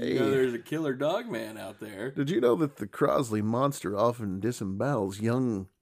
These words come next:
Speaker 2: single women, so we should definitely make sure we're close."
Speaker 1: But only virgins.
Speaker 2: <laughs> Well, <laughs> she's just left. And then, uh,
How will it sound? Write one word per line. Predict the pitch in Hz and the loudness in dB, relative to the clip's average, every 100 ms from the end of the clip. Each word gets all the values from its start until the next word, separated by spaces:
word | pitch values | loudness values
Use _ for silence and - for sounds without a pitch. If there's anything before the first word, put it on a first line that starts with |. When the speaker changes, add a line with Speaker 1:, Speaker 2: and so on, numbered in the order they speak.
| _ | _
Speaker 2:
single | - - 170 139 120 | -6 0 2 4 4
women, | 139 143 73 71 | 4 2 0 -4
so | - 92 90 85 71 - - | 0 2 4 2 -4 -12 -10
we | 147 | -6
should | 113 123 127 | -6 -6 0
definitely | 143 143 117 | 0 2 0
make | 104 101 98 | 0 -2 -2
sure | 104 | -2
we're | 90 90 | -2 -4
close." | - 101 71 - - - _ _ _ - | -2 -2 -2 -4 -12 -20 _ _ _ -6
Speaker 1:
But | 135 139 | 0 2
only | 147 139 | 2 0
virgins. | 123 127 127 110 90 - - - | 2 0 -2 -8 -16 -20 -10 0
Speaker 2:
<laughs> | 131 101 - 151 147 143 139 - | 0 0 2 4 6 4 2 2
Well, | 120 127 127 139 120 - | 2 4 6 6 4 -2
<laughs> | 131 - _ - - - - | -6 -6 _ -20 -20 -20 -14
she's | - 123 104 - | -4 -4 -4 -8
just | - 101 85 | -12 -12 -6
left. | 78 78 - - - - - - - | -6 -6 -8 -20 -20 -20 -20 -14 0
And | 160 | 4
then, | 185 175 165 - _ - | 6 4 2 -4 _ -4
uh, | 143 127 104 | 0 2 0